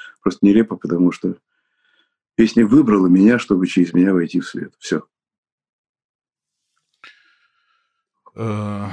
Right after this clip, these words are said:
Speaker 2: я щас переделаю немножко вопрос, м, опять же, м, э, который всегда задавался по-другому. А,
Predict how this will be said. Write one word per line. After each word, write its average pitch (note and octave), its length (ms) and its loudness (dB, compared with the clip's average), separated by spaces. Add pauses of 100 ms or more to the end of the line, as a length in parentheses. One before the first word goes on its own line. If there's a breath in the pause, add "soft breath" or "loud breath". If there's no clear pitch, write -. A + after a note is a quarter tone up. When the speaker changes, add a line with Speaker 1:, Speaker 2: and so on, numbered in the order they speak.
(720 loud breath)
Speaker 2:
я B2+ 160 -4
щас C3 160 -8
переделаю C#3 480 -6
немножко A2+ 360 -12
вопрос, B2+ 500 -12 (180)
м, - 360 -20
опять A2 260 -16
же, F2+ 100 -20 (100)
м, C2+ 720 -20
э, - 40 -20 (680)
который A#2 260 -2
всегда A#2 300 -2
задавался G#2+ 720 -6 (180)
по-другому. G#2 760 -10 (1000)
А, G2+ 420 -6